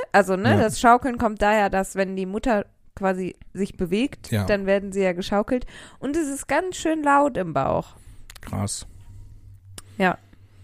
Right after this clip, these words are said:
Speaker 1: So ist es. Hier, äh, Baby-Expertin Lea.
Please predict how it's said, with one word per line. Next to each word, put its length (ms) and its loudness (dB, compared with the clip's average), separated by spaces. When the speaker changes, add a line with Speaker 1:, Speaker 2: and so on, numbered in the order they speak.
Speaker 1:
So 100 2
ist 140 6
es. 160 2
Hier, 360 4
äh, 260 8
Baby-Expertin 1120 4
Lea. 220 4